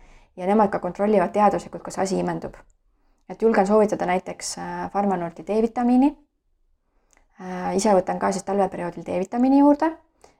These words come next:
et, äh, kuskil septembrist, äh, aprillikuuni võiks siis, äh, D-vitamiini juurde võtta, et toidust ja looduslikult me saame ka näiteks sellesama kalaga, rasvase kalaga, natuke seentega,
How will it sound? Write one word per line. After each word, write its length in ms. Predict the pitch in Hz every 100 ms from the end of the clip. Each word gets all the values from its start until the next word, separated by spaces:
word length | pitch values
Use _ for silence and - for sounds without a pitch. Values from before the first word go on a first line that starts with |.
| -
et, 460 | 185 175 _ _ 180
äh, 360 | 185 180 185
kuskil 280 | 190 190 185
septembrist, 880 | 185 185 226 226 202 180 180 - -
äh, 260 | 185 185 190
aprillikuuni 800 | 202 214 226 202 196 247 214 185
võiks 160 | 185 -
siis, 340 | 180 185 - 190
äh, 380 | 185 185 185 196 _ -
D-vitamiini 500 | 202 196 190 185 185
juurde 220 | 208 202
võtta, 400 | 330 - - - - - _ _
et 100 | 180 -
toidust 420 | 233 254 208 -
ja 240 | 190 185
looduslikult 480 | 196 233 196 - 185
me 60 | 185
saame 240 | 190 196
ka 160 | 208 262
näiteks 280 | 190 175 -
sellesama 340 | 180 196 202
kalaga, 340 | 180 185 208 226
rasvase 280 | 185 180 180
kalaga, 440 | 175 190 214 254 262 - _ -
natuke 280 | 180 185 131
seentega, 680 | - 208 208 208 208 214